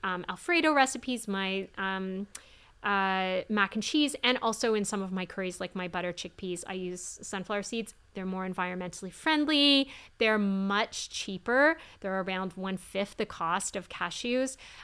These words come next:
Um, and there is a human rights issue as well, um, with cashews that,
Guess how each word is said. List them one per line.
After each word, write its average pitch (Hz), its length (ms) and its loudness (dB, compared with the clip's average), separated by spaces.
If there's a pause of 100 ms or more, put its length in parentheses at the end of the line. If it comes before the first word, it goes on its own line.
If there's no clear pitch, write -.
Um, 202 460 4
and 254 160 6
there 285 140 10
is 302 320 6
a 233 120 6
human 220 300 0
rights 185 340 -4
issue 196 500 -4
as 196 180 -6
well, 180 540 0
um, 180 380 -4
with 196 200 -2
cashews 196 800 0 (120)
that, 180 260 4